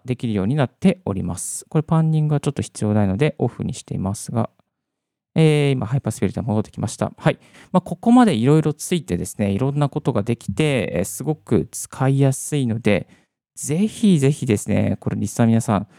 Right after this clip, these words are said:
これを体験していただきたいなと、あの、思います。で、ちなみにですね、一応この、あの、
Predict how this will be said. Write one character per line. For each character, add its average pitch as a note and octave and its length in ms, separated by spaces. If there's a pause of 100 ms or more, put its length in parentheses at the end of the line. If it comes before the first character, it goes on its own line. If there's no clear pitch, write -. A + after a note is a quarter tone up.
(320)
こ A2 200
れ G#2+ 80
を G#2 260
体 A2 200
験 G2+ 240
し - 80
て - 120
い F#2+ 60
た G#2+ 120
だ G#2+ 120
き - 80
た - 140
い G#2+ 40
な A2+ 120
と、 - 240 (280)
あ F#2+ 100
の、 F#2+ 280
思 A#2 240
い A2 60
ま A2+ 120
す。 - 180 (480)
で、 F3+ 200
ち F#3 160
な F#3+ 100
み A3 100
に A#3+ 80
で F3+ 100
す - 100
ね、 G#2+ 40
一 - 160
応 C#3+ 80
こ - 160
の、 C#3 380 (160)
あ C3 120
の、 B2+ 480